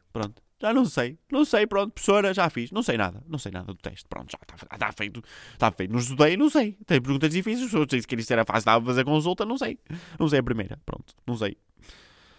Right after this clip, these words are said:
Por acaso, nunca fi-, nunca fui a essa cena das birras, mas lembro de, de, de malta, tipo, pai, no quinto ou assim, havia, havia lá uns miúdos que eram meio, tinham meio raiva, imagina, eles, eles estudavam, mas depois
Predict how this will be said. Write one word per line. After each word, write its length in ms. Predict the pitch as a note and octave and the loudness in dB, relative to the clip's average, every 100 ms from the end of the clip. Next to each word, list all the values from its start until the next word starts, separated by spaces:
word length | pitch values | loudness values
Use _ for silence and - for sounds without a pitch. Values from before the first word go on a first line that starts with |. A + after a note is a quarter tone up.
| _ _ _ _ - | _ _ _ _ -6
Por 80 | |
acaso, 340 | A2 G2+ G2 G#2 | 2 2 2 -4
nunca 320 | A2 G#2+ A2+ | -4 0 -2
fi-, 220 | G2+ A2 | 0 -2
nunca 220 | A2+ A#2 | -2 -4
fui 160 | A2 A#2 | -2 0
a 20 | |
essa 160 | A2 A2+ | 0 -4
cena 220 | A2+ G#2 | -4 -4
das 240 | G2 G2+ | -2 -4
birras, 420 | F#2+ G2+ F2 E2+ - | -2 -6 -6 -12 -8
mas 320 | G2+ G#2 - | -2 -2 2
lembro 280 | A2+ A#2 A2+ | 2 2 -2
de, 180 | G2+ - | -8 -12
de, 320 | G#2+ G#2 G2+ | -2 0 0
de 100 | G2 | 0
malta, 380 | A2 G2 - G#2+ _ _ _ _ _ _ - | 0 0 -2 -12 _ _ _ _ _ _ -10
tipo, 540 | G#2 - G#2 G2 F#2+ - | -10 -4 -2 0 -2 0
pai, 180 | D#3 C3+ | 2 2
no 100 | A#2+ | 0
quinto 340 | B2+ A#2+ G2+ | -2 -2 -2
ou 40 | G2 | -6
assim, 300 | - G2+ F#2 | -6 -10 -10
havia, 280 | - G#2+ B2 A#2 - | -6 2 2 2 -2
havia 260 | A2+ B2 | 0 2
lá 140 | A#2+ A#2+ | 4 4
uns 200 | A2+ A2+ | 0 -2
miúdos 260 | A#2 A2 | -2 -2
que 80 | - | 0
eram 140 | A#2+ | 0
meio, 200 | A#2+ A#2 | 0 -2
tinham 220 | G#2+ C3 C3 | -2 -2 2
meio 160 | C3+ | 2
raiva, 260 | A2+ G2 G#2 | 4 0 2
imagina, 320 | A#2+ A2 F#2+ - - - _ _ _ - | -2 -2 -4 -8 -20 -20 _ _ _ 2
eles, 180 | D#3+ D#3 F3 | 2 4 2
eles 160 | F#3+ | 2
estudavam, 460 | - D3+ B2 G2 G2+ | 2 4 4 4 0
mas 180 | C3+ C#3 | 0 0
depois 400 | - D#3+ D#3 | 4 4 4